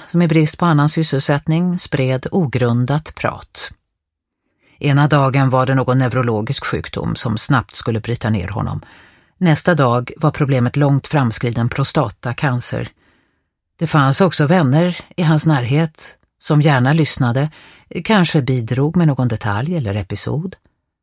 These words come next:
och på det viset underhöll brasan. Alla deltog i ryktesspridningen med samma illa maskerade entusiasm.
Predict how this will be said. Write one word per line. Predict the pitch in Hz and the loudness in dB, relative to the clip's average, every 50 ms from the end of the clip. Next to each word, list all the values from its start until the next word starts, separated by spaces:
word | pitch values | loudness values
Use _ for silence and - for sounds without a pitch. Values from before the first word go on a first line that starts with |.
| _ _ _ - | _ _ _ -12
och | 220 - | -6 -4
på | - 175 | -4 -2
det | 139 123 120 | 0 0 0
viset | 113 117 110 113 - - 123 - - - - - - _ | 0 0 -2 -2 -4 -6 -6 -6 -8 -12 -16 -16 -10 _
underhöll | - 196 160 123 98 104 101 101 - - 107 98 95 95 101 - - - | -2 0 0 0 0 -2 -4 -6 -6 -6 -6 -6 -6 -8 -12 -16 -16 -10
brasan. | - 143 156 139 104 - - - 104 101 - _ _ _ _ _ _ _ _ _ _ _ _ _ _ _ _ _ _ _ _ _ _ _ _ _ _ _ _ _ _ _ _ _ _ _ _ _ _ _ _ _ _ | -6 -4 -4 -4 -4 -6 -10 -10 -12 -12 -14 _ _ _ _ _ _ _ _ _ _ _ _ _ _ _ _ _ _ _ _ _ _ _ _ _ _ _ _ _ _ _ _ _ _ _ _ _ _ _ _ _ _
Alla | - 190 196 196 196 190 170 147 127 120 - | -2 0 2 4 4 4 4 2 2 0 -2
deltog | 151 151 165 151 131 117 - 160 156 135 | 0 2 2 2 2 2 0 0 2 2
i | 147 147 | 2 2
ryktesspridningen | 143 127 - 127 127 - - 135 131 120 131 131 127 123 120 123 104 - - | 0 0 -2 -4 -6 -4 -4 -4 -2 0 0 0 2 2 0 0 -2 -6 -8
med | _ 143 135 127 | _ -4 -4 0
samma | - 165 147 143 151 151 151 151 | 2 2 4 4 4 4 2 2
illa | - 190 143 120 120 123 | 0 0 0 2 0 0
maskerade | 131 135 131 - - 135 113 110 117 117 127 | 2 0 0 0 -2 -2 0 0 0 0 0
entusiasm. | 117 143 127 117 - - 147 - - 131 131 135 - - - - 143 | 0 0 0 -2 -2 -4 -4 -2 -2 -2 -2 -4 -6 -8 -8 -8 -8